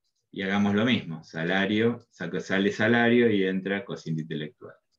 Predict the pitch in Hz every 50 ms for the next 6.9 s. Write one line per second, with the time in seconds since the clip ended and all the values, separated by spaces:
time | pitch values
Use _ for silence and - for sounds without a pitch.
0 | _ _ _ _ _ _ _ _ _ _ _ _ _ _ _ _ _ _ _ _
1 | _ _ _ _ _ _ _ _ _ _ _ _ _ _ _ _ _ _ _ _
2 | _ _ _ _ _ _ _ _ _ _ _ _ _ _ _ _ _ _ _ _
3 | _ _ _ _ _ _ - - 95 95 85 - 151 135 120 107 110 101 101 104
4 | 104 95 110 117 117 117 - 131 113 - 104 98 98 95 95 92 87 80 - -
5 | 92 76 69 73 78 78 80 82 87 85 - - - 117 120 120 120 120 117 113
6 | 123 120 123 123 123 127 127 127 127 123 117 117 127 127 - 160 - -